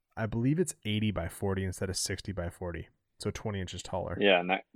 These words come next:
Speaker 2: gives you, what, fifty watts more?
Speaker 1: Yeah, roughly.
Speaker 2: Extra twenty inch.
Speaker 1: Mm-hmm.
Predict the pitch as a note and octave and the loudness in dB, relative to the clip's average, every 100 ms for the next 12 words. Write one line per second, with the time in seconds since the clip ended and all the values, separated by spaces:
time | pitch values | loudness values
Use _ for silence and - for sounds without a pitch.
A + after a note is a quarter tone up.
0 | G2 G#2 F2 F2+ F2 F2+ - - - _ | 2 4 4 4 8 8 8 0 -20 _
1 | _ G2+ - - F2+ F2 F2 F2+ - - | _ 6 6 2 4 8 8 8 6 -6
2 | - - F#2 F#2 A#2 - _ _ _ _ | -8 -4 0 2 0 -2 _ _ _ _
3 | _ _ _ _ - B2 C3 B2 A2 G#2 | _ _ _ _ -2 4 4 4 4 2
4 | - G2+ G2 G2 - F#2+ F2+ F2 G2 - | 2 0 0 0 0 0 0 -2 -2 -2
5 | - _ _ - G2+ G#2+ G2+ F2+ | -4 _ _ -8 -4 -4 -4 -6